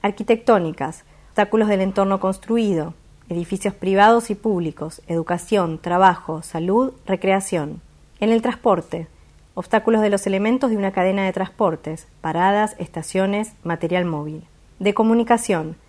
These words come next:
obstáculos en la accesibilidad a los medios de información y comunicación.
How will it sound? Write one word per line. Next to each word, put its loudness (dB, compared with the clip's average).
obstáculos -2
en -2
la 0
accesibilidad 0
a 4
los 2
medios 0
de 0
información -4
y -2
comunicación. -6